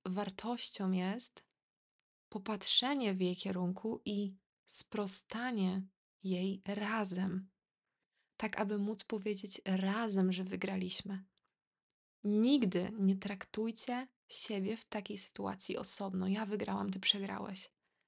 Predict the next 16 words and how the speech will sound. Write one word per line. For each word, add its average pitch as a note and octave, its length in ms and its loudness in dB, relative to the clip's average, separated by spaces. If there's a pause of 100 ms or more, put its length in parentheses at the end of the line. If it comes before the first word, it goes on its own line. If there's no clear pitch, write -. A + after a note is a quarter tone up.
(500)
Zamieńcie A3 460 4
tą A#3+ 180 -6
kłótnię B3 360 -6
na A#3 100 -8
wspólny A#3 680 6
cel. F#3+ 400 2 (1400)
Zastanówcie A#3+ 720 4
się, - 260 0 (300)
jakim B3+ 680 -2
celem A3 640 2 (400)
możecie A#3+ 320 -2
się A#3+ 120 0
posługiwać A3 800 2 (200)
w - 80 -16
tej G3 180 0
kłótni. F#3+ 600 -4